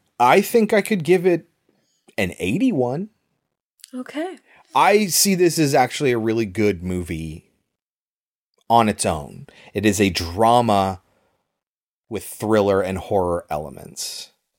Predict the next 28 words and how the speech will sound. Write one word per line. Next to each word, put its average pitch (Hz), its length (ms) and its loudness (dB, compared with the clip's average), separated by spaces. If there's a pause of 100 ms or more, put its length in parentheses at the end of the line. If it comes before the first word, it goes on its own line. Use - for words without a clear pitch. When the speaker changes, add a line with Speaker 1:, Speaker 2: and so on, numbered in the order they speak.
(1000)
Speaker 1:
Like, 101 160 -2
it's 110 100 -4
not 143 220 2
something 123 300 0
that 110 120 -2
you 107 100 0
just 98 240 -6
sit - 200 -4
down 95 200 0
and 90 140 -2
watch 90 240 0
with 87 100 -10
your 85 120 -8
grandma 87 640 0 (200)
because 92 220 -4
you 90 80 -6
wanna 85 160 -6
watch 85 260 -6
a 95 40 -14
drama. 104 640 0
It's 277 240 -4
not 143 160 0
Speaker 2:
<laughs> 92 140 -12
Speaker 1:
that 117 220 0
kind 98 240 -4
of 80 100 -10
drama. 92 520 -14
Speaker 2:
No. 208 140 -8